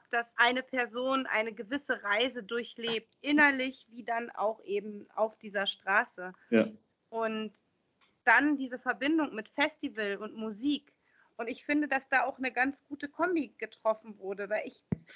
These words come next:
Speaker 1: sehe das ähnlich wie Micha, ich bin überhaupt kein Fan von elektronischer
Speaker 2: Mhm.
Speaker 1: Musik eigentlich. Ähm,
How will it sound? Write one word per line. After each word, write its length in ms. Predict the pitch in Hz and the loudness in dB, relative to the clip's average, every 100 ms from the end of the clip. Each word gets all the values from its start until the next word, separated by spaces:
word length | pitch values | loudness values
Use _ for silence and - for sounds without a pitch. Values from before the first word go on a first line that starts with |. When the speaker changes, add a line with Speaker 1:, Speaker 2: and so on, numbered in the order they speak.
| - | -20
Speaker 1:
sehe 240 | 220 247 | -4 -2
das 180 | 262 - - | -2 -8 -12
ähnlich 400 | 208 262 277 - | -4 -2 -2 -6
wie 80 | 247 | -6
Micha, 320 | 262 - 269 | -4 0 -2
ich 140 | 254 | -2
bin 120 | 247 | -14
überhaupt 540 | 233 226 214 262 - - | -4 -2 0 -2 -6 -2
kein 200 | 247 226 | -2 0
Fan 280 | - 240 254 | 2 2 0
von 160 | 240 | -8
elektronischer 800 | 214 208 - _ - 277 294 262 | -8 -10 -12 _ 0 0 0 2
Speaker 2:
Mhm. 80 | 240 | 4
Speaker 1:
Musik 380 | 226 208 302 - - | 2 0 -10 -6 4
eigentlich. 560 | 208 220 277 - 294 - _ _ _ _ _ _ _ _ _ _ _ | 4 4 -2 -6 -6 -6 _ _ _ _ _ _ _ _ _ _ _
Ähm, 380 | 254 254 247 | 4 6 4